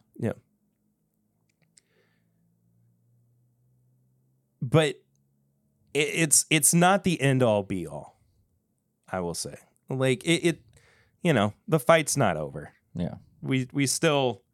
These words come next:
Speaker 1: we can still find unity, uh, within diversity. So.
Speaker 2: I mean, what's our state motto?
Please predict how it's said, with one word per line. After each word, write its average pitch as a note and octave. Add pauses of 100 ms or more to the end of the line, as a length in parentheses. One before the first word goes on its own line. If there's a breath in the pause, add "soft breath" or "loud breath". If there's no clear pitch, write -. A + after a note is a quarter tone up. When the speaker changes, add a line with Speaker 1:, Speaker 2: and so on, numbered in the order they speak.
(1800)
Speaker 1:
we F3+
can E3
still D#3
find C3
unity, G#2
uh, - (320)
within B2
diversity. F2 (1080)
So. D2 (360)
Speaker 2:
I A#2+
mean, C3 (180)
what's C#3+
our C3+ (140)
state -
motto? D#2